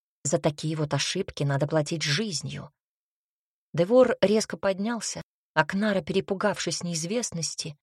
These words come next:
его неожиданной ярости и возможных последствий,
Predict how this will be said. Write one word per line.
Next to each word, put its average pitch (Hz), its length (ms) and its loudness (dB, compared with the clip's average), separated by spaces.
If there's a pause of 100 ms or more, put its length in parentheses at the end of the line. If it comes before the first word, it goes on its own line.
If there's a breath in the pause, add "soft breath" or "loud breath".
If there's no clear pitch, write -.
его 165 240 2
неожиданной 190 680 2
ярости 170 640 0
и 165 60 0
возможных 180 500 -2
последствий, 175 720 -4